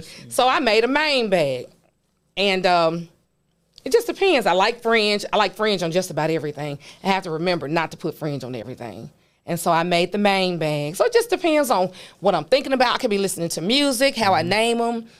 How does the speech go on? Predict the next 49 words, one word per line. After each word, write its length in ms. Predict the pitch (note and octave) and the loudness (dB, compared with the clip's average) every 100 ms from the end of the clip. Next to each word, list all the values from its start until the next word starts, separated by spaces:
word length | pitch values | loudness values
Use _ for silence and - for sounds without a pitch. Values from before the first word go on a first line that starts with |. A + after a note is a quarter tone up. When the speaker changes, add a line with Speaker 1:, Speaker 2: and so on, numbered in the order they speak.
| _ - - | _ -18 -4
Speaker 2:
Uh, 240 | G3+ F#3+ F3+ | 0 2 0
And 160 | G#3+ A3 | 0 -2
You 60 | |
Call 200 | G#3+ B3 | 0 0
Me 120 | A3+ A3 | 0 0
Colored, 340 | B3+ B3 B3+ | 2 4 4
I 100 | G3+ | 2
think 200 | A3 A3 | 2 0
about 320 | G3+ G3+ F#3+ - _ _ _ _ _ F3 | 2 2 2 -4 _ _ _ _ _ -6
the 120 | F#3+ | -4
saying, 480 | - A3+ A3 A3 A3 | 0 0 2 0 0
you 100 | A#3+ | 0
know, 300 | F3 E3 - _ | 2 0 -4 _
y'all 160 | A3 G#3+ | 0 2
know 120 | F#3 | 4
where 80 | F3 | 2
that 160 | D3 | 0
comes 200 | F3 D3+ | -2 -4
from. 320 | - D#3 C#3 C#3 - - | -4 -4 -4 -8 -10 -2
Speaker 1:
Yeah. 120 | D3 | 2
Speaker 2:
Um, 520 | G3 F3+ D#3+ D3+ D#3+ - _ _ _ - - | 2 2 0 -2 -8 -14 _ _ _ -20 -8
the 120 | F#3 | -2
denim, 400 | F3+ A3 A3 A3 | 2 4 2 0
I, 100 | G3 G3 | 0 0
it 40 | G3 | 2
was 100 | G3+ | 2
just 160 | G#3 | 0
a 60 | F#3+ | 0
perfect 340 | - A3+ G3+ | 0 0 -2
piece 220 | B3+ A3 | -2 -2
of 80 | F3+ | 0
fabric. 400 | G#3 G#3+ G#3+ B3+ D#3+ | 2 2 2 -2 -4
Didn't 220 | D3+ G#3+ G#3+ | -2 0 4
wanna 200 | G#3 G3+ | 2 2
throw 180 | G#3+ A3 | 4 4
it 60 | |
away, 260 | G#3+ A3 G#3+ | 4 4 4
and 140 | F3 | 2
I 140 | E3+ F3+ _ _ - | 0 -4 _ _ -4
thought 160 | D3 E3 | -2 0
of 80 | |
a 80 | F#3+ | -2
clutch 340 | - D4+ C4+ E3+ | -2 -2 0 -2
bag, 260 | D#3 D3+ | -2 -4
so 100 | - | -6
I 160 | F3+ F3 - _ _ _ - | -8 -8 -12 _ _ _ -6
just 200 | G3 - | -4 0
made 240 | A3 A3+ | 0 0
it. 160 | F3+ | -4